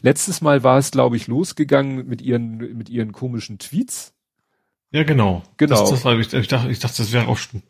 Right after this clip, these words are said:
Speaker 2: direkt passiert, wo dann quasi über, sie über Twitter mehr oder weniger <laughs> erfahren hat, dass sie da nicht
Speaker 1: Ja.
Speaker 2: mehr arbeitet.
Speaker 1: Ja, ja. Und dann hat sie sich ja da als, als Opfer aufgespielt und, und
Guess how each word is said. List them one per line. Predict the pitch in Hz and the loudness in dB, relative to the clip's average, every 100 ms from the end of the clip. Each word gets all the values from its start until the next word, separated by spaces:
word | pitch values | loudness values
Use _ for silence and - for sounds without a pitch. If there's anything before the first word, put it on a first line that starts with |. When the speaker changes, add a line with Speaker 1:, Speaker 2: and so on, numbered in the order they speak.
| _ | _
Speaker 2:
direkt | - - | -8 -6
passiert, | - - 104 | -6 -2 0
wo | 95 | 2
dann | 104 101 | 2 2
quasi | - 107 107 | 0 0 2
über, | 107 | 0
sie | 107 107 | 0 0
über | 110 107 | 4 2
Twitter | - 139 117 | 2 0 2
mehr | 110 | 2
oder | 107 | 4
weniger | 107 95 | 2 0
<laughs> | - | -4
erfahren | 120 - - 107 104 | -6 -6 -6 -2 0
hat, | 98 - - - - - | -2 -6 -14 -18 -16 -4
dass | - | -2
sie | - | 2
da | 196 | 2
nicht | 190 | 2
Speaker 1:
Ja. | 139 | 2
Speaker 2:
mehr | 104 | 4
arbeitet. | 107 101 95 92 101 - _ | 4 2 0 -4 -8 -14 _
Speaker 1:
Ja, | 113 107 | -2 -2
ja. | 69 - _ 82 | -2 -10 _ _
Und | 113 98 92 - - - - | -6 -4 -6 -12 -14 -16 -8
dann | 117 101 | -4 0
hat | 107 101 | 0 0
sie | 113 | -6
sich | 117 104 | -4 0
ja | 113 101 | 2 2
da | 104 | 2
als, | - 104 - - | 2 0 0 -8
als | - 117 - - - | -6 -4 -4 -8 -10
Opfer | 127 - 117 | -8 -2 0
aufgespielt | 110 - 113 - 110 110 107 - | 0 -4 -8 -8 -2 2 2 0
und, | 98 98 | -6 -6
und | 101 101 98 | -6 -8 -8